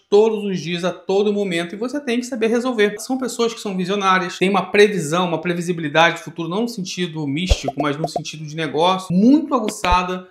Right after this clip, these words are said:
conseguem saber tendências de mercado e dificilmente erram. Pessoas que chegam nesses níveis, mas também cometem erros, claro. Se ele está dando esse direcionamento pra equipe dele, é porque ele já tá vendo que lá no futuro a função dos desenvolvedores vão ser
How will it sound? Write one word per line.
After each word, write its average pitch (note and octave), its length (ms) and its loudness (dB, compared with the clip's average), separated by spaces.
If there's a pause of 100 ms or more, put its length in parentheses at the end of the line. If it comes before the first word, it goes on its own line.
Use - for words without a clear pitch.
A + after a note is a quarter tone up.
(160)
conseguem F#3 480 -2
saber F#3 320 -2
tendências F#3 640 -2
de F3 80 -4
mercado E3+ 500 -2
e F#3 100 -6
dificilmente G3 720 -8
erram. D3+ 300 -2
Pessoas D3+ 480 -6
que - 100 -16
chegam E3 360 -8
nesses D#3 280 2
níveis, D3 340 0
mas F3+ 340 -4
também C#4 520 -4
cometem G#3+ 500 0
erros, D#3 340 -6
claro. C#3+ 340 -2
Se E3+ 300 -4
ele C4+ 140 6
está C4+ 140 -2
dando A#3+ 140 2
esse A#3 140 -4
direcionamento G#3 640 -2
pra D3 120 -4
equipe C#3+ 300 -8
dele, D3+ 400 0
é G3 100 6
porque G#3+ 280 -4
ele G3+ 100 2
já F#3+ 100 0
tá F#3+ 120 -6
vendo E3 200 -4
que E3 80 -14
lá F#3 120 0
no A3+ 80 0
futuro A3 520 -6 (320)
a A#3+ 140 2
função A#3+ 480 -2
dos G3+ 120 -2
desenvolvedores F#3 760 -2
vão E3 400 -4
ser E3 580 -8